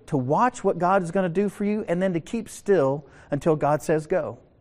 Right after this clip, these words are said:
It's really important that we're able to, to listen to God, be in God's timing, and not be afraid. We can trust him because God is always working for your good. God is a waymaker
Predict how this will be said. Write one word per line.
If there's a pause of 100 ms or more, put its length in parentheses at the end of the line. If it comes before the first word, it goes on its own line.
(1000)
It's
really
important
that
we're
able
to, (260)
to
listen
to
God,
be
in
God's
timing,
and
not
be
afraid.
We
can
trust
him (260)
because
God
is
always
working (340)
for
your
good. (1120)
God
is
a
waymaker